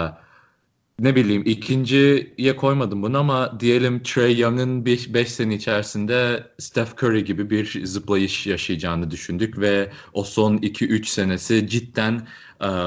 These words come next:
sistem değiştiren, N B A'in alanı, yani sahadaki alanı değiştiren bir, e, jenerasyonel bir oyuncu olacağını düşünürsek beş sene içerisinde o zaman, o zaman belki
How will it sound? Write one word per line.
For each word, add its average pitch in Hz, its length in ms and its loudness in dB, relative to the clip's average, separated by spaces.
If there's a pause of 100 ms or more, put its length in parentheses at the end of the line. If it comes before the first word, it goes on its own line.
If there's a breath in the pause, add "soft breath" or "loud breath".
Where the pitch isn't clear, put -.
(180)
sistem 120 720 -4
değiştiren, 101 720 -2
N 101 280 -4
B 101 40 -2
A'in 104 440 0 (100)
alanı, 101 400 0
yani 92 220 -2
sahadaki 101 500 -2
alanı 104 380 -2
değiştiren 101 580 0
bir, 101 220 -2 (340 loud breath)
e, 92 120 0
jenerasyonel 104 840 0
bir 101 100 0
oyuncu 98 420 -2
olacağını 90 760 -2
düşünürsek 101 720 -2
beş 87 160 0
sene 90 200 -4
içerisinde 87 420 -2
o 117 60 4
zaman, 110 240 -2
o 123 60 2
zaman 101 300 0
belki 123 420 2